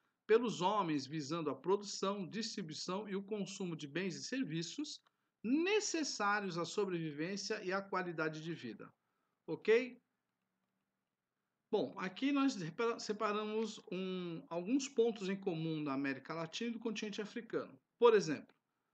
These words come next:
concentração fundiária, é,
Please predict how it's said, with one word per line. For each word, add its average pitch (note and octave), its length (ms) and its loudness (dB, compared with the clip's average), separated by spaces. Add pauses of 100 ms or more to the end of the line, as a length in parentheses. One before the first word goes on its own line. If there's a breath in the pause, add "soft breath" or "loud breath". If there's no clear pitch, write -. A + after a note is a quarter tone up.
(320)
concentração A#3 640 2
fundiária, G#3+ 800 2 (440)
é, C#3+ 360 -2